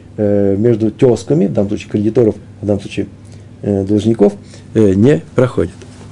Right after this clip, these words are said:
Итак, в случае должников, о которых сказал Рав, Рава, э, два кредитора, мы опасаемся, что расписка упала у настоящего кредитора.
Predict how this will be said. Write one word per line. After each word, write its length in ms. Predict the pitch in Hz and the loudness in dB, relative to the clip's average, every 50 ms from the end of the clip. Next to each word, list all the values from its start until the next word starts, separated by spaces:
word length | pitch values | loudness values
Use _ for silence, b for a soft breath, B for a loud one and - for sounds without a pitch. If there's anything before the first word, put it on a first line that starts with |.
| - - - - B B B B B B B B B B | -20 -20 -20 -18 B B B B B B B B B B
Итак, 360 | - 123 117 151 147 135 113 - | 0 2 4 4 2 2 0 -2
в 40 | |
случае 380 | - - 135 120 - - 107 101 | 2 2 2 4 4 0 0 2
должников, 540 | 104 104 98 98 98 101 - 196 202 196 - - - - - - - - - - - - - - - - - - - - - - - - - - - - | 2 2 2 2 2 2 2 2 2 2 0 -6 -20 -20 -20 -20 -20 -20 -20 -20 -20 -20 -20 -20 -20 -20 -20 -20 -20 -20 -20 -20 -20 -20 -20 -20 -10 -4
о 100 | - 98 | -4 -2
которых 220 | 98 - 123 104 | 2 2 0 0
сказал 240 | - - 104 98 95 | 2 0 2 2 4
Рав, 220 | 95 117 151 175 - - - - - - - - - - - | 4 2 2 0 -4 -8 -20 -20 -20 -20 -20 -20 -12 -2 0
Рава, 480 | 113 107 113 110 113 117 135 170 190 - - - - - - - - - - B B B B B B B - | 2 2 2 2 2 0 0 0 -2 -6 -14 -20 -20 -20 -20 -20 -20 -20 -20 B B B B B B B -2
э, 340 | - 104 101 101 101 98 98 - - - - - - | 0 2 4 4 4 2 2 0 -6 -20 -18 -10 -4
два 180 | 98 110 113 | -2 -2 -2
кредитора, 640 | 110 - 107 95 90 87 82 95 92 107 123 160 196 185 - - - B B B B B B B | -2 -2 -4 -2 -2 -2 0 2 2 4 4 2 0 -2 -8 -16 -20 B B B B B B B
мы 160 | - 117 135 | 2 2 4
опасаемся, 580 | 143 131 - 117 107 - 143 156 151 143 - 123 | 4 2 0 -2 0 0 0 0 0 0 -2 -4
что 200 | - - 120 113 | -4 0 0 2
расписка 400 | 107 101 - - 143 - - - | 2 0 0 -2 -4 -2 0 -2
упала 320 | 101 92 - 120 123 120 | -2 0 0 0 2 2
у 40 | 110 | 2
настоящего 680 | 107 101 - - 90 87 98 120 147 143 - - 123 | 2 2 0 -2 -2 0 0 0 0 -2 -2 -6 -6
кредитора. 580 | - - 107 104 107 101 - 101 98 95 90 | -4 -4 -2 -2 -2 0 0 0 0 0 -2